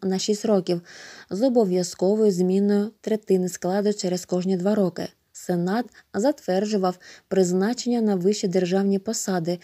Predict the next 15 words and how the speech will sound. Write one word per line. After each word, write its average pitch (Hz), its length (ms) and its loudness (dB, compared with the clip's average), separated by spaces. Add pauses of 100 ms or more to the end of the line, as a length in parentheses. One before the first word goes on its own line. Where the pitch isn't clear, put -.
(240)
вирішував 269 640 2
питання 233 540 0
зовнішньої 196 580 0
політики, 190 600 2 (240)
у 180 120 0
разі 180 300 0
необхідності 196 760 0
виступав 175 540 -2 (140)
як 202 280 -2
судовий 202 340 0
орган 190 420 -2 (340)
вищих 233 400 0
державних 196 580 2
службовців 190 600 -2 (280)
аж 202 300 -4